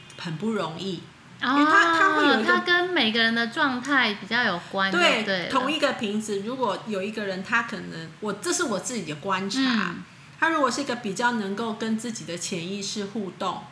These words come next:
Speaker 2: 嗯。
Speaker 1: 或许他摇这个瓶子混合起来会比较容易。
Speaker 2: 嗯。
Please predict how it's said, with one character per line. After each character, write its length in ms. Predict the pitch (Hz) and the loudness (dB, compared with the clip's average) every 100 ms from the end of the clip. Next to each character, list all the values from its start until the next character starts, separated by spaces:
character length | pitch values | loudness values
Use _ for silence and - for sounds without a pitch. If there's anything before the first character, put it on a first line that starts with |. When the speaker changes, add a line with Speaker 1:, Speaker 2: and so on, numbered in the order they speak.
| - - | -20 -2
Speaker 2:
嗯。 440 | 277 269 208 175 - - - - - | 2 2 2 -2 -10 -18 -20 -20 -2
Speaker 1:
或 120 | 285 254 | 2 2
许 160 | 185 | 2
他 180 | 208 226 | 0 0
摇 220 | 214 185 | 2 -2
这 80 | 202 | -2
个 100 | 202 | -6
瓶 220 | - 175 | -6 -6
子 160 | 175 165 | -6 -8
混 280 | - 175 165 | -6 -6 -6
合 260 | 170 165 175 - - | -6 -6 -8 -12 -12
起 220 | - 156 | -8 -4
来 180 | 127 156 | -4 -4
会 80 | 202 | -6
比 80 | 170 | -6
较 160 | 165 165 | -6 -6
容 240 | 151 147 | -8 -8
易。 200 | 165 151 - - - | -8 -10 -12 -12 0
Speaker 2:
嗯。 340 | 277 240 190 | 2 4 0